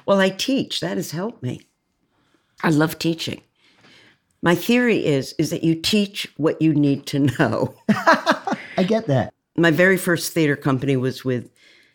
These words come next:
Speaker 1: middle school kids and, uh, like, early teens.
Speaker 2: When, when did you first,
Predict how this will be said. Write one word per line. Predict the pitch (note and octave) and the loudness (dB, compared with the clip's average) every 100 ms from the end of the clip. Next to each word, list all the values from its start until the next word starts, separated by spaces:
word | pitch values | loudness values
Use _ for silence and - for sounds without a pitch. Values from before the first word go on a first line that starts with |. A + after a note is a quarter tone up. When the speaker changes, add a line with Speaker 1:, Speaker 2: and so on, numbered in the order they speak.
| _ _ _ _ - | _ _ _ _ -2
Speaker 1:
middle | C#3+ E3 F#3 F#3 | 4 6 6 2
school | - - E3+ E3 | 0 2 2 2
kids | - D#3+ D3 C#3 - - - | -2 0 2 0 -6 -16 -8
and, | D3 C#3+ C#3+ C#3+ C#3 C#3 B2+ C3 A#2+ _ _ _ _ _ _ _ - | -2 0 2 2 0 -2 -4 -8 -14 _ _ _ _ _ _ _ -14
uh, | - - | -14 -10
like, | D3+ D3+ - - | -2 -2 -2 -2
early | C#3+ C3+ C#3 | 0 0 -2
teens. | C3 - B2+ A2+ - - - _ _ _ _ _ _ | -2 -6 -4 -4 -6 -10 -18 _ _ _ _ _ _
Speaker 2:
When, | G3 A#3+ | -2 0
when | A#3 G3+ B3+ | 2 2 2
did | A#3+ | 2
you | A#3 | 0
first, | - G#3 G3 - | 0 -2 -2 -4